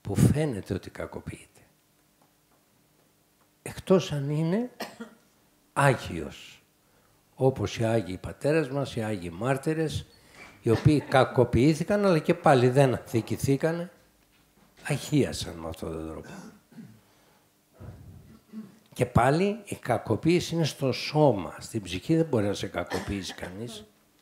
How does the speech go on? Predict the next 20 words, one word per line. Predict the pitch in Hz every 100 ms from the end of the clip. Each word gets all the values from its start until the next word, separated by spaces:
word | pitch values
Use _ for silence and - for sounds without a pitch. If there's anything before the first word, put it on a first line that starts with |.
| _ - - - _
"Μη | - 196
φοβήστε", | 202 185 135 170 160 - 156
λέει, | 143 156
"από | 151 143
τον | 131 147 139
αποκτηνόντων | 139 147 139 - 147 143 151 143 113 117 107
το | 107
σώμα. | 101 - 98 87 - - _ _ _ _ _ _ _ _ _ _
Φοβήθητε | 120 117 123 160 135 131 135
εκείνον | 120 - 170 160 135
που | 147
έχει | 156 -
εξουσία | 143 - - 127 - - 196 185 143
να | 139
σας | 101 131
βάλει | 113 165 160
στη | 123 -
γέαινα | 135 120 156 175 151 143 135
του | 127
πυρός, | 117 127 143 170 127 - -